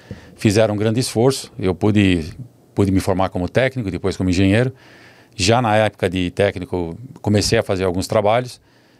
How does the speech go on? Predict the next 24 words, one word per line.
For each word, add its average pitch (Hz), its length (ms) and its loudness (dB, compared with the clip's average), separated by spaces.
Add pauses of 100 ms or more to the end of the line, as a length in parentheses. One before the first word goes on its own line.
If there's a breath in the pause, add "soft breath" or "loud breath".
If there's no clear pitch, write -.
(160 soft breath)
e 113 420 4 (360)
por 113 200 4
uma 107 640 2
questão, 113 500 0
assim, 107 520 0
eh, 90 520 0 (100)
de 92 300 -2
oportunidade, 123 800 2 (500 soft breath)
eu 98 120 -2
fui 113 120 -2
fazer 104 240 0
estágio 101 380 0
na 117 100 -4
Siemens, 147 580 -2 (380)
eh, 95 320 0
e 104 80 -2
foi 131 220 2
bem 120 140 0
na 135 120 2
época, 120 420 0
eh, 113 260 -2 (100)
que 104 260 0
as 101 140 -2
primeiras, 135 720 2